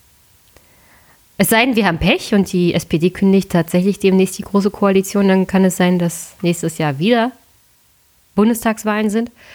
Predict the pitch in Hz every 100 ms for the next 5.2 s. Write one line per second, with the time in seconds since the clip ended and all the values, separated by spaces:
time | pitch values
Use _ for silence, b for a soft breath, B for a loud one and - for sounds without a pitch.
0 | B B B 208 190 233 - 220 359 -
1 | 262 247 233 214 226 214 226 214 208 226
2 | 196 196 202 202 190 185 180 185 _ -
3 | 196 190 190 - 143 165 202 220 - 208
4 | 185 180 220 220 - - _ _ _ _
5 | - 180